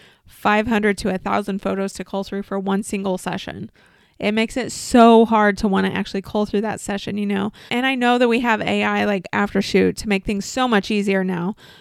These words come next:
and it will cull it down to the best of the best. That's actually what Ashley uses to run our sessions through, and she sends them over to me after the session is culled and ready for the ordering session.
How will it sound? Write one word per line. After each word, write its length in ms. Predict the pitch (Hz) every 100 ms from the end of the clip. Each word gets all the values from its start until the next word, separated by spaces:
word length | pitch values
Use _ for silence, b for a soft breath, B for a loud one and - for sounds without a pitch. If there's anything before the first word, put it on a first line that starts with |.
| B B
and 520 | 220 214 208 196 196 - - - _ _ -
it 180 | 226 - _ _ -
will 360 | 214 220 240 240
cull 280 | - 233 214
it 100 | 202
down 240 | 202 202
to 80 | 208
the 80 | 202
best 240 | 202 -
of 80 | 196
the 100 | 190
best. 600 | 208 226 190 202 - - b b b b b
That's 340 | - 214 - - -
actually 400 | 208 208 - 190
what 240 | 190 185
Ashley 360 | 196 208 - 190
uses 440 | 196 196 185 190
to 140 | - 190
run 180 | 190
our 80 | 196
sessions 400 | 196 196 - 196
through, 300 | - 190 190
and 260 | 190 190 196
she 140 | -
sends 260 | - 220 208
them 160 | 202
over 180 | 202 220
to 80 | 214
me 140 | 202
after 220 | 190 190 190
the 100 | 185
session 340 | - 185 185
is 140 | 180
culled 320 | - 214 208 196
and 140 | 196
ready 180 | 196 190
for 140 | 196
the 80 | 190
ordering 340 | 214 226 196
session. 440 | 196 190 - -